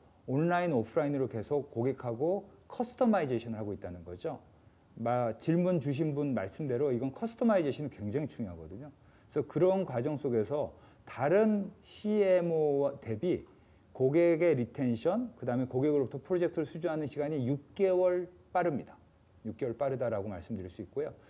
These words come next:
그 수주의 마케팅 기간을 생각하고요. 그다음에 숫자를 생각하고 다양한 프로덕트의 기전을 생각하면 거의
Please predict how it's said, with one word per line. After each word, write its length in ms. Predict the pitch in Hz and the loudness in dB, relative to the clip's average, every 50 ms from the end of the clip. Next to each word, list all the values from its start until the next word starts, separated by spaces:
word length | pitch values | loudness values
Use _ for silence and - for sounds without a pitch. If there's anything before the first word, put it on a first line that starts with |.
| - - - | -20 -20 -10
그 300 | - 143 139 139 143 139 | -4 -2 0 0 0 0
수주의 720 | 131 - - 208 185 202 202 196 190 190 185 175 - - - - - - | -2 -2 -4 -4 -2 0 4 6 6 8 6 4 2 0 -6 -16 -20 -10
마케팅 540 | - - 117 131 127 - 185 175 - 175 156 | -4 -2 -2 -2 0 -2 -4 -2 -2 -4 -6
기간을 560 | - - 127 117 135 131 127 123 127 120 113 | -4 -4 -2 0 2 2 2 0 0 -2 -2
생각하고요. 880 | 107 160 160 147 131 - - 131 110 101 107 107 123 156 185 226 240 - - - - - - | -4 -4 -4 -4 -4 -4 -4 -6 -6 -4 -2 -2 0 0 0 -2 -2 -6 -14 -20 -20 -16 -10
그다음에 340 | 123 123 123 120 127 131 | -6 -4 -2 -2 -2 -2
숫자를 400 | 123 - - - - 180 165 156 | -2 -4 -8 -6 -2 0 2 2
생각하고 640 | 143 143 151 135 127 123 120 113 110 120 156 170 170 165 | 0 -2 -4 -4 -2 0 0 0 0 0 0 0 0 -2
다양한 580 | - - 117 120 127 131 131 139 139 143 147 - | -4 -4 -4 -2 -2 -2 -2 -2 -2 -2 -4 -6
프로덕트의 840 | - - 151 147 139 135 120 - - - - - 131 135 139 131 135 | -4 -2 -2 0 0 -2 -4 -4 -6 -12 -8 -4 -2 -2 -2 -2 -4
기전을 360 | - 135 123 135 131 131 127 | -6 -4 -2 -2 -2 -2 -2
생각하면 640 | 117 131 123 110 - 107 98 101 127 151 151 107 87 - - - - - - - - - - - | -2 -4 -6 -6 -8 -8 -10 -8 -8 -8 -8 -10 -12 -16 -20 -20 -20 -20 -20 -20 -20 -20 -14 -8
거의 380 | - 131 131 127 123 113 107 | -4 0 0 0 0 0 -4